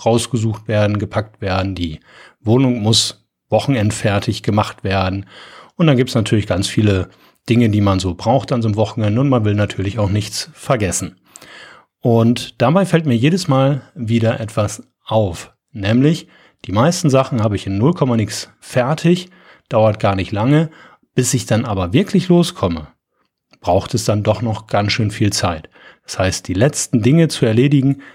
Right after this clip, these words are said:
das kostet dann immer noch mal richtig viel Zeit. Und vielleicht kennst du das auch, wenn man in Urlaub fährt. Da ist das häufig auch so. Der Koffer ist relativ schnell im Prinzip gepackt, aber bis man dann wirklich loskommt,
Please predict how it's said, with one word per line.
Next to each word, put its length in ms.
das 280
kostet 380
dann 120
immer 220
noch 180
mal 120
richtig 340
viel 180
Zeit. 440
Und 220
vielleicht 280
kennst 260
du 60
das 180
auch, 260
wenn 60
man 160
in 160
Urlaub 300
fährt. 480
Da 180
ist 160
das 160
häufig 320
auch 200
so. 360
Der 80
Koffer 400
ist 100
relativ 500
schnell 500
im 180
Prinzip 480
gepackt, 480
aber 220
bis 220
man 140
dann 180
wirklich 360
loskommt, 540